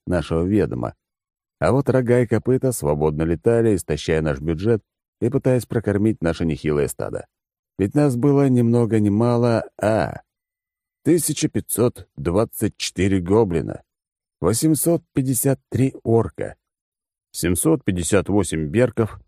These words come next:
девять тысяч триста сорок людей. Итого почти двенадцать с половиной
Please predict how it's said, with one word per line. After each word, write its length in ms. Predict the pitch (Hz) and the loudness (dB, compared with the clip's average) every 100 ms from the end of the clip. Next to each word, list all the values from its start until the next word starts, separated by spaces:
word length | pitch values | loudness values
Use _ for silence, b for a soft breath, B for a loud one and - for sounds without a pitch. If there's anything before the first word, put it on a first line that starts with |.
| - | -4
девять 360 | 113 165 117 | 2 4 2
тысяч 380 | - 135 - - | 0 -2 -4 -10
триста 380 | - 147 - 76 | -2 -2 -2 -6
сорок 340 | - 120 98 - | -2 0 0 -2
людей. 540 | 90 78 85 101 73 _ _ _ _ _ _ | -4 -4 -2 -2 -4 _ _ _ _ _ _
Итого 580 | 95 104 80 85 127 101 _ - | 0 0 0 0 0 -2 _ -8
почти 400 | 78 - 120 113 | -8 -4 -2 -2
двенадцать 640 | 78 80 92 120 113 92 | -4 -2 0 0 -2 -6
с 40 | |
половиной 520 | - 85 98 107 101 | -4 -2 2 2 0